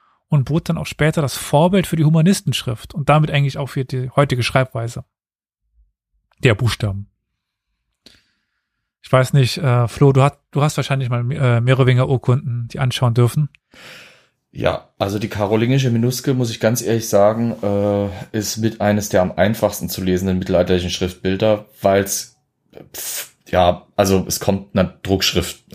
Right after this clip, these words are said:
Speaker 2: relativ nahe, wenn ich's mal so ausdrücken soll. Äh, es ist halt nix, äh,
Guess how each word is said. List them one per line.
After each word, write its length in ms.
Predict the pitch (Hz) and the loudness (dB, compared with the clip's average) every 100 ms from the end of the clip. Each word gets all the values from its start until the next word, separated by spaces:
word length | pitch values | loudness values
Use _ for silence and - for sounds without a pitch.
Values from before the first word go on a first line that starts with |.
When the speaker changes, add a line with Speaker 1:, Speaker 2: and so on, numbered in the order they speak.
| 90 | -2
Speaker 2:
relativ 340 | 82 80 78 | -2 -2 -4
nahe, 300 | 80 80 78 - _ _ | -4 -6 -8 -14 _ _
wenn 100 | 92 | -6
ich's 140 | 80 | -4
mal 100 | 90 | -2
so 160 | 80 87 | -2 -2
ausdrücken 420 | 85 - - - | -2 -4 -6 -8
soll. 320 | 85 85 82 - _ - - - _ | -4 -4 -4 -10 _ -18 -16 -18 _
Äh, 220 | 87 85 | 0 0
es 140 | - - | 0 -2
ist 140 | 95 | -2
halt 160 | 95 90 | 0 0
nix, 320 | 98 - - | -2 -4 -8
äh, 460 | - 92 92 90 | -4 -2 0 -2